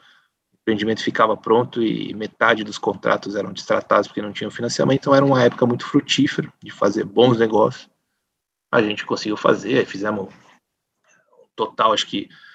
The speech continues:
mais, que tre-, mais de três mil, ah, créditos individuais foram feitos em todo o período, chegamos a bater setecentos, oitocentos milhões de reais de,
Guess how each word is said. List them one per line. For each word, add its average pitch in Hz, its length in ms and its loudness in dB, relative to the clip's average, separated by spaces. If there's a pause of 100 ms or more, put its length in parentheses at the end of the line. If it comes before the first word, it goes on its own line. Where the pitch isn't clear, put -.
(300)
mais, 110 140 0
que - 100 -4
tre-, 127 300 0
mais 123 220 2
de - 60 -12
três 131 260 2
mil, 120 360 4
ah, 101 280 -4 (580)
créditos 113 540 0
individuais 101 640 2
foram 95 200 -6
feitos - 360 -6
em 98 140 -6
todo 104 220 -4
o 98 60 -8
período, 98 400 0
chegamos 101 260 -4
a 98 40 -4
bater 101 280 2
setecentos, 113 480 -2
oitocentos 101 320 0
milhões 101 240 -2
de 104 60 -2
reais 98 240 2
de, 101 440 -8